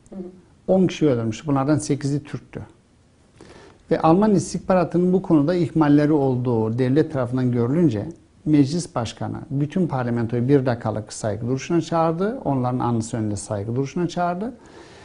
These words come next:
Speaker 2: Ve ailelerden meclis kürsüsünden devlet adına özür diledi ve bu ailelere tazminat vermeyi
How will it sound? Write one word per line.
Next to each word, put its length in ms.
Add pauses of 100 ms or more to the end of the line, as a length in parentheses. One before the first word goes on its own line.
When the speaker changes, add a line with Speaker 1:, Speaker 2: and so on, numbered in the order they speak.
(300)
Speaker 2:
Ve 280
ailelerden 640
meclis 480
kürsüsünden 760
devlet 380
adına 340
özür 420
diledi 460 (160)
ve 200
bu 80
ailelere 580
tazminat 720 (100)
vermeyi 560